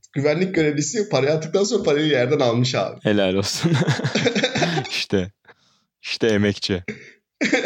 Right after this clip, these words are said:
Speaker 2: Altı saniye kala Şaras çizgiden ikide bir atıyor. Fark iki iken son top yine Şikauskas'a geliyor. Tepeden fena da bir şut atmıyor bence. Yani iki kere sekiyor top çemberde. Ama girmiyor ve Panathinaikos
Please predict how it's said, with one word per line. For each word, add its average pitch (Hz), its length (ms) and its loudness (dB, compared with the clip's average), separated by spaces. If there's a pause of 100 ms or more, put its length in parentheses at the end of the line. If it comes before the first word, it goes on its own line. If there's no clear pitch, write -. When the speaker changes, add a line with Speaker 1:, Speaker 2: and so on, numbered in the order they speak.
(800)
Speaker 2:
Altı 107 320 -2
saniye 123 300 0
kala 127 200 0
Şaras 123 360 -2
çizgiden 117 340 -2
ikide 117 260 0
bir 123 80 0
atıyor. 113 300 -2
Fark 113 300 -2
iki 117 220 0
iken 127 220 0
son 110 240 -2
top 120 260 -4
yine 104 260 0
Şikauskas'a - 600 -4
geliyor. 92 300 0
Tepeden 123 540 -2 (220)
fena 139 400 -2
da 151 60 0
bir 135 60 0
şut 143 180 -4
atmıyor 117 360 0
bence. 95 560 0
Yani 92 340 -2
iki - 120 -20
kere 120 220 0
sekiyor 120 360 0
top - 480 -4
çemberde. 104 680 0 (420)
Ama 104 220 0
girmiyor 113 540 2
ve 107 340 0
Panathinaikos 98 560 -2